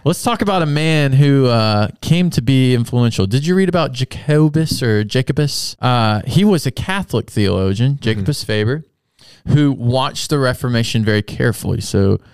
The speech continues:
Speaker 1: essentially, I, I think it, it didn't say, but he was probably a, maybe a professor
Speaker 2: Mm-hmm.
Speaker 1: or of some sort in the University of Paris or in that region. He's watching the Reformation very, very carefully take place.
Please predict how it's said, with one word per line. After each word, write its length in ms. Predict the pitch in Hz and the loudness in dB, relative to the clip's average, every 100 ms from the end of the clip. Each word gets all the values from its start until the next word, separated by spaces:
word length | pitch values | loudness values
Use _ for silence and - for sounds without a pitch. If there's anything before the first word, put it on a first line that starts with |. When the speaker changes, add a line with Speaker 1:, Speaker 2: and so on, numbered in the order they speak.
| _ _ _ | _ _ _
Speaker 1:
essentially, 500 | - 175 - 139 120 - | -2 0 2 2 2 -2
I, 200 | 117 123 | -4 -2
I 100 | 123 | -2
think 460 | - 170 175 - - _ _ _ _ _ _ | -2 0 -2 -4 -16 _ _ _ _ _ _
it, 160 | 123 - | -6 -2
it 180 | 131 113 | -2 0
didn't 260 | 156 135 | 0 0
say, 400 | 117 - 123 127 | -4 0 2 2
but 200 | 113 110 | 2 0
he 120 | 117 | 0
was 140 | 123 - | 0 -2
probably 800 | - 175 160 107 110 104 104 - _ - | -4 -2 -2 0 0 2 -2 -4 _ -14
a, 140 | 101 101 - 101 - 113 | -6 -6 -6 -12 -8 -2
maybe 200 | 117 113 | 0 0
a 60 | |
professor 680 | - 110 104 101 - 104 131 - | -2 -4 -4 -4 -4 -4 -4 -8
Speaker 2:
Mm-hmm. 220 | 101 101 | -6 -2
Speaker 1:
or 120 | 104 | 0
of 160 | 95 107 | 0 -2
some 240 | - 107 | 0 -2
sort 340 | - 104 104 - | 0 0 0 0
in 300 | 107 107 101 | 0 2 2
the 80 | 101 | 2
University 480 | 101 107 104 104 101 | 2 2 2 0 0
of 60 | 101 | 0
Paris 400 | 101 107 107 - _ _ _ | 0 0 -2 -10 _ _ _
or 160 | 120 | 0
in 100 | 120 | 2
that 180 | 120 139 | 0 0
region. 500 | 113 104 95 113 139 - _ - | 0 0 2 0 0 -8 _ -16
He's 340 | - 170 202 123 | -2 2 2 0
watching 520 | 123 139 160 - 135 | 0 0 0 0 0
the 80 | 113 | 2
Reformation 680 | 107 104 104 101 101 107 | 0 0 0 0 0 0
very, 320 | 104 120 135 135 | 2 2 4 2
very 220 | 123 117 | 2 0
carefully 420 | - 113 104 107 | 0 -2 -2 -6
take 260 | - 98 - | -4 -6 -2
place. 440 | 101 95 92 - | -2 -2 -4 -8